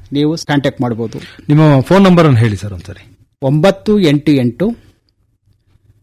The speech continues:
Speaker 1: ಜೀರೋ ಒಂಬತ್ತು ಐದು ಜೀರೋ ಒಂಬತ್ತು ಮೂರು ಎರಡು.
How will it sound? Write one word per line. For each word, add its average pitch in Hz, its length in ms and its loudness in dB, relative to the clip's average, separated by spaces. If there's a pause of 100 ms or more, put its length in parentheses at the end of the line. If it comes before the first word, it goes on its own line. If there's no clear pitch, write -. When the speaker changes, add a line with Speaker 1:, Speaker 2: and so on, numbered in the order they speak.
(120)
Speaker 1:
ಜೀರೋ 156 400 2 (1300)
ಒಂಬತ್ತು 160 680 0
ಐದು 160 240 2
ಜೀರೋ 123 300 -4 (1600)
ಒಂಬತ್ತು 156 600 0
ಮೂರು 160 340 2
ಎರಡು. 98 320 -6